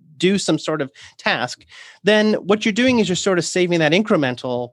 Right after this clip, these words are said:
time. And then you have to think about it from an, from an R O I perspective. Okay, well, how many tasks is this person doing a day?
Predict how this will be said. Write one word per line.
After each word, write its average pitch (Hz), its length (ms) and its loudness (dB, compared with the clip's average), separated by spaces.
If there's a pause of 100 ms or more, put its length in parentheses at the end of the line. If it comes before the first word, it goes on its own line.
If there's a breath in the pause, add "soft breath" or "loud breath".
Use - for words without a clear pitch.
(160)
time. 120 380 -4
And 143 100 0
then 165 100 2
you 165 80 2
have 185 100 -2
to 175 80 -4
think 302 240 0
about 143 240 0
it - 20 -10
from 151 140 -6
an, 139 100 -6
from 147 220 -4
an 135 80 -4
R 147 200 0
O 151 100 0
I 180 140 2
perspective. 151 520 -4
Okay, 147 180 -6
well, 127 140 -6
how 139 160 -2
many 151 160 0
tasks 123 340 -4
is 131 60 -6
this 117 100 -6
person 123 300 -10
doing 127 200 -6
a 180 40 -4
day? 196 420 2